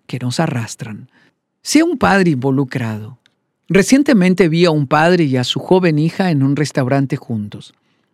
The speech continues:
El padre estaba totalmente presente, escuchando y respondiendo mientras su hija le hablaba.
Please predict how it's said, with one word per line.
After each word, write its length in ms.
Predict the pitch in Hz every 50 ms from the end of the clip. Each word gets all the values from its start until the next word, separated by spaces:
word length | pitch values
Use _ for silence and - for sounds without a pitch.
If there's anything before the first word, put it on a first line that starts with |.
| _ _ _
El 180 | - 143 127 127
padre 320 | - 165 170 175 180 180
estaba 320 | 160 - - 170 165 170
totalmente 640 | 165 165 139 - 165 156 147 147 156 156 147 - 135
presente, 580 | - - 127 - - - 127 117 117 110 - 117
escuchando 800 | 113 - - - 123 - - - 160 160 170 180 180 180 180
y 40 | 175
respondiendo 680 | 151 131 123 - - 147 135 123 131 143 151 160 165 175
mientras 380 | 160 151 139 131 123 127 127 -
su 180 | - 143 131
hija 300 | 131 151 165 - - 151
le 100 | 135 131
hablaba. 520 | 127 123 120 120 117 113 113 110 113 135